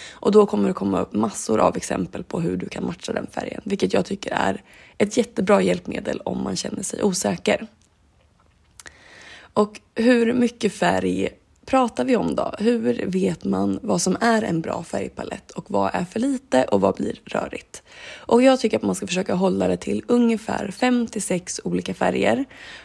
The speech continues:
Och kom ihåg också, då kanske vi pratar olika toner av samma färg.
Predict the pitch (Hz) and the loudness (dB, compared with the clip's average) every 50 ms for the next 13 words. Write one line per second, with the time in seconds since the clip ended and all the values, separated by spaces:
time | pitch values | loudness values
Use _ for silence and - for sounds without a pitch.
0 | - - - 190 - - - _ _ _ _ _ _ - - 220 220 220 214 220 | -6 -2 -2 -2 -2 -4 -10 _ _ _ _ _ _ 0 4 6 6 6 6 6
1 | 214 208 202 196 170 175 - - 185 180 175 - 185 175 190 175 165 - 190 175 | 6 6 4 2 0 0 0 0 0 2 2 2 2 2 2 0 2 4 4 4
2 | 170 165 - - - 175 165 - 160 156 156 160 - 185 180 - - 196 175 151 | 4 2 0 2 2 4 4 4 2 2 0 -2 -4 -6 -8 -4 -2 -2 0 0
3 | 170 160 175 170 175 - - - 165 180 - - - - - - 170 - - - | 2 2 2 2 2 2 0 0 0 0 -2 -4 -4 -4 -4 -2 0 2 2 2
4 | - - - - | 2 0 -2 -6